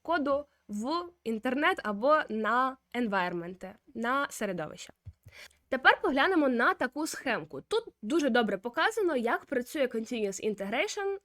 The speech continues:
Delivery та Deployment. Давайте покроково. Перший крок, як ви бачите, commit change. Коли розробники пишуть якийсь код, наприклад, вони писали нову фічу або фіксили існуючий баг,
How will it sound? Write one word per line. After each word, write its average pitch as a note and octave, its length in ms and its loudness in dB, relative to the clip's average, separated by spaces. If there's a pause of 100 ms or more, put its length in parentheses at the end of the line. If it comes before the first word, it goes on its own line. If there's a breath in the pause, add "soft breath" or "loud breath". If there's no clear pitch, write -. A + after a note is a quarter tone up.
Delivery C#4 560 -2
та G#3+ 180 0
Deployment. G3+ 680 -6 (560 loud breath)
Давайте D#4 360 4
покроково. G#3+ 600 -4 (540 loud breath)
Перший F#4 360 2
крок, D4 320 0
як C4+ 160 -2
ви B3+ 80 0
бачите, D4+ 360 0
commit A#3 480 -2
change. E3+ 280 -6
Коли E4 220 0
розробники G#3+ 640 0
пишуть - 340 -2
якийсь B3 320 -4
код, - 260 -6
наприклад, E4 440 -2
вони B3 400 0 (340)
писали C4 440 2
нову A#3+ 280 -2
фічу C#4+ 500 -8
або A3+ 240 -2
фіксили D4 480 -4
існуючий A3 540 -4
баг, - 300 -12